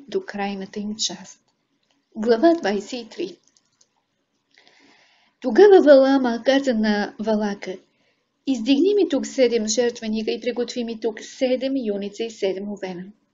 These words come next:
И Валако: „Стори, както рече Валаам.“ И Валак и Валаама принесоха по юнец и овен на всеки жертвеник.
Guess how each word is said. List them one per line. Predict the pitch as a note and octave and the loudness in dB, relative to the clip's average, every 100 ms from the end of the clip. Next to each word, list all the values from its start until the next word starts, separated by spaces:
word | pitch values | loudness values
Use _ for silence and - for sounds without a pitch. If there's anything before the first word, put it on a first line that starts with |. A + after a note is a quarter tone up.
| _ _ - - - - | _ _ -20 -20 -20 -6
И | B3+ | 0
Валако: | A#3+ A3 F3 - G3+ - _ _ _ | 2 4 2 -2 -12 -14 _ _ _
„Стори, | - - B3 B3+ C4 E4+ E4 | -20 -14 -4 0 2 2 0
както | - F#3 - G3+ | -4 -4 -4 -4
рече | G3+ F#3+ F#3+ G3+ | -2 -4 -4 -4
Валаам.“ | G3+ G3+ G3 F#3+ F#3+ - _ _ - - | -2 -2 -4 -8 -12 -18 _ _ -20 -4
И | C4+ | -2
Валак | B3 B3+ C4+ F#4 F#4 | 0 0 2 0 0
и | C4+ | -2
Валаама | A3+ A#3+ A#3+ A#3+ B3+ A3+ G3+ G#3+ - - | -2 -2 0 -2 -4 -4 -6 -10 -18 -8
принесоха | C4 B3+ B3 A#3+ A#3 A#3 A3 | -2 0 0 -4 -4 -2 -2
по | A#3+ | -2
юнец | A3 A#3+ B3 C4 - - | -4 -4 -4 -6 -10 -10
и | A3 | -4
овен | G3 F#3+ F#3 | -4 -4 -6
на | F3+ | -10
всеки | F3 - A3 A3 | -12 -8 -8 -10
жертвеник. | A#3 G3+ F#3 - F3+ E3+ E3 | -10 -8 -10 -14 -18 -18 -18